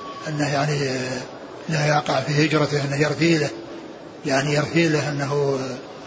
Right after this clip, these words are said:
أنه مات مكة، لأن كون الإنسان يعني يموت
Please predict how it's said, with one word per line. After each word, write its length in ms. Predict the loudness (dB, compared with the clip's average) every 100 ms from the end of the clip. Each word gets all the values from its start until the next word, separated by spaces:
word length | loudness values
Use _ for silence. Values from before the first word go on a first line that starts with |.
| -16 -14 -4
أنه 220 | 0 0
مات 220 | 0 0
مكة، 460 | 2 2 2 2 0 -2 -12 -16 -16 -16 -14 -2
لأن 920 | 2 2 2 2 2 2 0 0 -2 2
كون 160 | 2
الإنسان 420 | 4 0 2 2 2
يعني 260 | 2 2
يموت 400 | 2 4 4 2